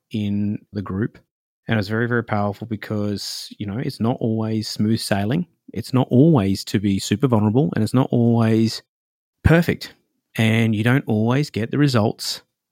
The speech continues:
that you desire. And when you don't, or life is not going the way that you want it to, well, then it becomes hard.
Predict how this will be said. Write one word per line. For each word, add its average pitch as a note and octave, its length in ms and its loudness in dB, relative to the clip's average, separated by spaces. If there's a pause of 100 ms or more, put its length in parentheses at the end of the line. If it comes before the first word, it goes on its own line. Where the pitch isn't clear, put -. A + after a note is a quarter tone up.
(200)
that - 180 -6 (420)
you G2 400 -2 (100)
desire. C#3 460 -2 (840)
And A#2+ 500 -2
when B2+ 400 -2
you E3+ 120 2
don't, C3 460 0
or A#2 380 0
life A#2+ 520 0
is A#2 160 2
not B2 300 0
going A2 380 -2
the G#2 80 -2
way G#2+ 640 -4 (180)
that A2 300 0
you G#2+ 340 2
want A2 640 2
it - 280 -6
to, - 420 -6 (400)
well, C#3+ 260 6
then D3+ 460 4 (220)
it - 100 -4
becomes D#3+ 340 2
hard. F3 400 0